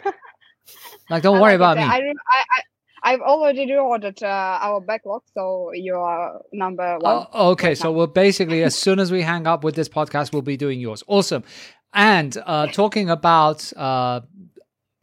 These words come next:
Speaker 2: well, I was gonna say talking about ob-, awesome. Let's, let's, uh, let's have Sebastian, but I don't know how that's related. Hey, Sebastian.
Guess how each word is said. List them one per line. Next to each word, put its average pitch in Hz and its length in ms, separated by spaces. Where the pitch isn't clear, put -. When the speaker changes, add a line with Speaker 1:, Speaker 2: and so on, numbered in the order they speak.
Speaker 2:
well, 139 300
I 139 80
was 131 100
gonna 147 180
say 143 140
talking 156 260
about 143 300
ob-, 170 420
awesome. 135 500
Let's, 139 360
let's, 139 300
uh, 131 320
let's 151 240
have 147 180
Sebastian, 143 640
but 131 140
I 127 80
don't 156 160
know 143 80
how 143 180
that's 139 240
related. 131 400
Hey, 190 160
Sebastian. 185 560